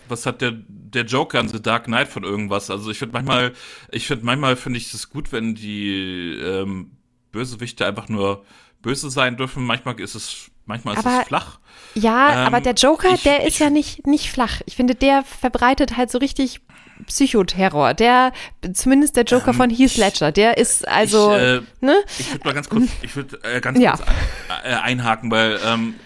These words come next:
Speaker 1: du hast ja schon viele Punkte gebracht und ich, ich als Fan von The Crow,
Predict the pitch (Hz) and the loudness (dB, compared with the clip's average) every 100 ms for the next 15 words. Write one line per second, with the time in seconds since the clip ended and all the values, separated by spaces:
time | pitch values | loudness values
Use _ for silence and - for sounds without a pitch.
0 | - 123 127 127 123 117 127 127 131 127 | -12 -12 -10 -10 -10 -12 -8 -4 -4 -6
1 | 123 110 123 156 - 113 113 - - - | -10 -6 -4 -4 -6 -10 -12 -16 -20 -20
2 | _ - - - - 151 143 - - 165 | _ -20 -20 -10 -4 0 0 -2 -4 -2
3 | 208 208 175 170 - 131 | -2 -4 -6 -6 -12 -20